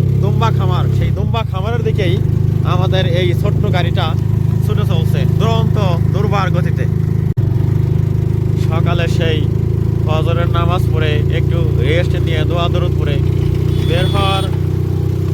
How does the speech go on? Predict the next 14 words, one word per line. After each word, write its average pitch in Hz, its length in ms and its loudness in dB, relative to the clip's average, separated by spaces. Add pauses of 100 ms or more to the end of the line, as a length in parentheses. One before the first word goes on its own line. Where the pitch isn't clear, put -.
(640)
মধ্যেই 202 360 2
কিন্তু - 320 0 (360)
আকাশের 180 500 0
লাল 175 240 0 (100)
সূর্যটা 170 460 0 (260)
উদিত 165 220 0
হয়ে - 240 0
গেছে, 135 260 0
ওপাশটা - 500 0 (580)
লাল 170 240 -2 (120)
রঙে 165 340 -4 (400)
রঙিন 196 340 0
হয়ে 165 300 2
আছে। - 180 0